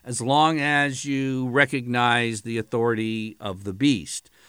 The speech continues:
Uh, if you want a picture of this, you think of China now as basically taking over the Catholic Church, and you can go to the Catholic Church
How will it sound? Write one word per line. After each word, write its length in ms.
Uh, 180
if 100
you 60
want 200
a 40
picture 440
of 80
this, 340
you 140
think 220
of 160
China 440
now 720
as 220
basically 500
taking 380
over 240
the 80
Catholic 440
Church, 380
and 80
you 80
can 140
go 140
to 60
the 80
Catholic 440
Church 260